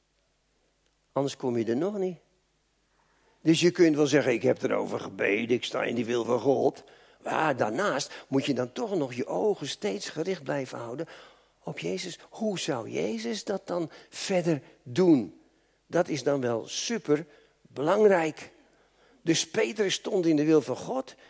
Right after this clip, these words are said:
maar vergat even op Jezus te kijken en zakte weg. Maar er is nog iets heel belangrijks. Als Petrus uiting geeft aan zijn verlangen om te lopen op het water, dan doet hij iets wat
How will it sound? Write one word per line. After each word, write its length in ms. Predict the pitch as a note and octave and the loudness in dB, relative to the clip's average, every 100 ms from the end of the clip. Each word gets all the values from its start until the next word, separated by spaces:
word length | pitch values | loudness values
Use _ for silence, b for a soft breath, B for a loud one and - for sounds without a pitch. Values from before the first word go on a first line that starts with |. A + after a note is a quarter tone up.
| b b | b b
maar 120 | D3 | -4
vergat 480 | - C#3+ - A3+ - | -2 -4 -2 -4 0
even 500 | G3 F#3+ F3+ F#3 F3+ B B _ | 4 4 4 0 -2 B B _
op 200 | D3 C3 | -2 2
Jezus 460 | E3 E3+ D3 C#3 | 2 2 0 -6
te 100 | - | -8
kijken 560 | - F3 F3+ E3+ E3+ E3 B B B _ | -6 -2 -2 0 -2 -2 B B B _
en 240 | - B2+ - | 0 2 0
zakte 440 | - D#3 - D#3+ | -6 -8 -8 -4
weg. 260 | C3+ A#2+ - | -2 -2 0
Maar 140 | E3+ A3 | 0 0
er 60 | |
is 100 | G3+ | -4
nog 160 | G#3 G#3 | -4 -4
iets 100 | - | -2
heel 160 | G3+ | -2
belangrijks. 560 | G3+ E3 G2+ - - - _ _ B B B | 0 -2 -2 -8 -18 -20 _ _ B B B
Als 220 | D3+ - | 2 2
Petrus 600 | - C#4 C4 G3 F3 - - - | 4 4 4 2 0 -4 -8 0
uiting 440 | A#3 A#3+ F#3 C3+ | 0 6 4 6
geeft 380 | F3+ D#3+ B2+ - | 4 4 2 0
aan 120 | D3 | 2
zijn 140 | D#3 E3 | 4 2
verlangen 500 | D#3 D#3 G3+ E3+ G2+ B B B B | 4 4 6 6 4 B B B B
om 200 | D#3+ D#3+ | 4 6
te 100 | E3 C#3+ C3+ B2 | 6 8 8 6
lopen 380 | B2+ G3 A3+ - | 4 6 4 2
op 100 | C3 | -2
het 120 | C3+ | 0
water, 460 | C#3 G#3+ G#3+ G3+ A#3+ B B B | 0 0 2 2 2 B B B
dan 240 | - D3 | 2 2
doet 200 | D3 B3 | 4 0
hij 80 | A#3+ | 0
iets 300 | - A3 - | 0 -2 0
wat 200 | F3 D3+ | 0 -2